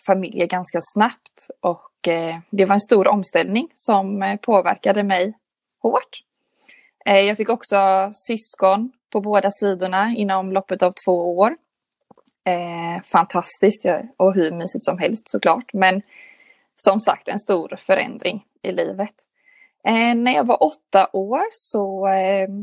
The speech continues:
sjönk mina prestationer i skolan och mina lärare var, eh, oroliga och undrade vad det kunde bero på. Jag drabbades också av magkatarr, eh, trodde man då, eller man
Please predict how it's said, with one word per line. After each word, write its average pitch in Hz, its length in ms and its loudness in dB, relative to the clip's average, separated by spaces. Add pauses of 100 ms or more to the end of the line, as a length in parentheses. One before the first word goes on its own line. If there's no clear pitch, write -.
(580)
sjönk 196 420 0
mina 208 200 -2
prestationer 180 640 -4
i 170 40 0
skolan 196 680 0
och 190 160 -4
mina 175 600 -2
lärare 202 760 4
var, 170 360 0
eh, 165 120 -2
oroliga 180 560 0 (460)
och 196 340 2
undrade 175 280 2
vad 165 100 0
det 165 60 -2
kunde 196 220 -4
bero 180 300 2
på. 247 300 2 (680)
Jag 185 280 4
drabbades 208 380 0
också 202 220 -2
av 175 120 0
magkatarr, 185 760 -4 (680)
eh, 165 600 -8 (960)
trodde 190 260 2
man 156 180 2
då, 151 160 0
eller 151 160 -2
man 160 280 -6